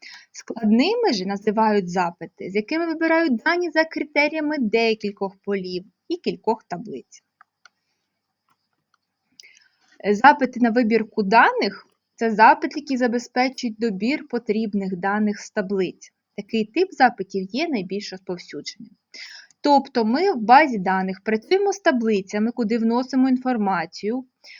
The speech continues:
встановлюємо зв'язки між, між цими таблицями з допомогою ключів, і потім з допомогою запитів можемо зробити якісь зміни або знайти якусь інформацію необхідну нам.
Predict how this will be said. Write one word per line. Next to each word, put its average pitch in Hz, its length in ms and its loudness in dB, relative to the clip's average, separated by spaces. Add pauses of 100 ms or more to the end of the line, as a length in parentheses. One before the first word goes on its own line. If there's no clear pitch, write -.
(340)
встановлюємо 330 960 2
зв'язки 294 540 -2
між, 214 160 0 (160)
між 240 240 2
цими 240 280 0
таблицями 226 760 -2
з 208 40 -8
допомогою 240 540 0
ключів, 233 580 -6 (500)
і 240 140 -2
потім 311 480 0
з - 20 -6
допомогою 240 580 2
запитів 214 760 2
можемо 254 680 0
зробити 220 540 -2
якісь 214 440 -4
зміни 254 480 0
або 208 280 -2
знайти 208 320 -2
якусь 254 440 -4
інформацію 190 760 -4
необхідну 180 540 -12
нам. - 180 -18